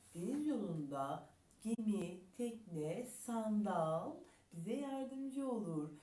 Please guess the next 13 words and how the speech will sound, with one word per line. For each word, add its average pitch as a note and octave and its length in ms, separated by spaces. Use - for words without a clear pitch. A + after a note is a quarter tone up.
Karayolunda D#3+ 1160
araba, F#3+ 760
otobüs, F#3 960
ambulans, A3 880
taksi, G3 680
hatta A3 480
motosiklet B3+ 1000
bizim F3+ 300
bir D#3+ 40
yere D#3+ 180
gitmemizi D3 460
sağlar. C3 760
Ve E3+ 300